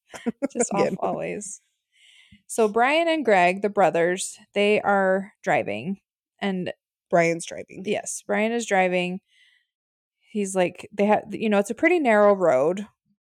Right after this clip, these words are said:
Speaker 2: and then all of a sudden
Speaker 1: Well, Greg's like, "Don't get onto the edge. There's rocks. You know, go, keep
Speaker 2: Yeah.
Speaker 1: it straight." And Brian's like, "I'm trying. This is kinda hard." And all of a sudden, it's like, <laughs>
Speaker 2: Yeah.
Speaker 1: and the camera's, like, flipping around, and it's like, goes black.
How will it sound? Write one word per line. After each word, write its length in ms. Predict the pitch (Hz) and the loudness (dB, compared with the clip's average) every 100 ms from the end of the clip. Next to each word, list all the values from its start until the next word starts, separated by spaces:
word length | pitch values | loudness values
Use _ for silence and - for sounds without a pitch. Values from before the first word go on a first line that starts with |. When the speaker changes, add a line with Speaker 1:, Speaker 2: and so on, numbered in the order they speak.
| _ _ | _ _
Speaker 2:
and 160 | 214 196 | -6 -4
then 140 | 185 - | -4 -6
all 160 | - 196 | -2 -2
of 60 | 190 | -2
a 40 | |
sudden 640 | - 185 175 175 175 180 _ _ _ _ - | -6 -4 -4 -6 -8 -10 _ _ _ _ 4
Speaker 1:
Well, 100 | 214 | 4
Greg's 320 | 202 196 202 | 8 6 6
like, 320 | 180 175 - _ _ _ _ _ _ _ _ _ - | 2 2 0 _ _ _ _ _ _ _ _ _ 0
"Don't 220 | 254 285 | 4 6
get 120 | 285 277 | 6 4
onto 220 | 269 233 | 4 4
the 140 | 233 | 6
edge. 240 | 220 220 214 | 6 4 4
There's 240 | 208 208 | 0 2
rocks. 420 | 226 190 160 - - - | 2 2 0 -8 -10 -10
You 160 | 214 196 | -2 0
know, 140 | 190 202 - | 0 -4 4
go, 140 | 247 - - 220 | 4 4 -10 0
keep 120 | 285 | 2
Speaker 2:
Yeah. 80 | - | 2
Speaker 1:
it 60 | |
straight." 400 | 202 - 247 196 | 0 0 2 2
And 100 | 202 190 | 2 0
Brian's 280 | 196 196 | 0 0
like, 140 | 190 185 | -2 -2
"I'm 80 | 214 | -2
trying. 340 | - 302 311 | 0 0 2
This 140 | 226 277 | 2 -2
is 80 | |
kinda 240 | 269 285 220 | -4 -4 -4
hard." 520 | - 269 240 170 170 _ _ - | -4 -2 0 -2 -6 _ _ -4
And 140 | 202 | 2
all 80 | 202 | 4
of 40 | 202 | 4
a 60 | |
sudden, 100 | 202 | 0
it's 100 | 196 | -2
like, 120 | 208 - - - - | -4 -4 -20 -18 -6
<laughs> 1120 | - - - - - - - - - 831 855 | -4 0 0 0 -4 -8 -6 0 2 4 4
Speaker 2:
Yeah. 120 | 202 | 6
Speaker 1:
and 80 | 285 | 4
the 60 | 269 | 4
camera's, 380 | 277 208 202 202 | 4 4 4 4
like, 140 | 214 | 2
flipping 360 | - 247 240 202 | 4 4 6 4
around, 320 | 208 208 208 | 6 6 6
and 80 | 208 | 2
it's 80 | 226 | 4
like, 220 | 214 - _ _ _ _ _ _ _ _ _ | 2 2 _ _ _ _ _ _ _ _ _
goes 200 | 190 196 | 4 4
black. 380 | 180 139 - | 4 2 2